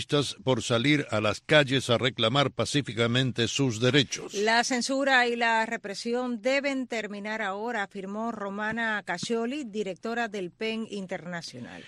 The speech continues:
Speaker 1: El texto destaca el caso del artista visual José Adalberto Fernández Cañizares,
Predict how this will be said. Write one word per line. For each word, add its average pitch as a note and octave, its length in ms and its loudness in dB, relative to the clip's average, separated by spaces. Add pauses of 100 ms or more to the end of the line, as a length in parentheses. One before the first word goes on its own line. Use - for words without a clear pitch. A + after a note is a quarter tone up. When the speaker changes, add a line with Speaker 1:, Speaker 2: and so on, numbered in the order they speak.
(100)
Speaker 1:
El B2 280 6
texto D#3+ 600 6
destaca C3+ 580 4
el A#2 120 4
caso C#3 300 4
del B2 140 4
artista B2 540 2
visual B2 400 2
José A#2+ 300 2
Adalberto B2 540 4
Fernández A#2+ 640 2
Cañizares, G#2+ 920 2